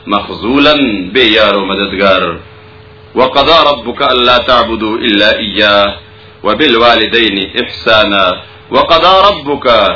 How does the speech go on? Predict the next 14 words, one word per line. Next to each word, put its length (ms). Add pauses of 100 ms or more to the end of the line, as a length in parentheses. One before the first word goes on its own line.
(280)
او 120
ستا 380
رب 420
فیصله 420
کړې 340
ده، 460
ستا 360
رب 200 (100)
فیصله 400
کړې 280
ده، 320
حکم 340
کړی 280
ده 240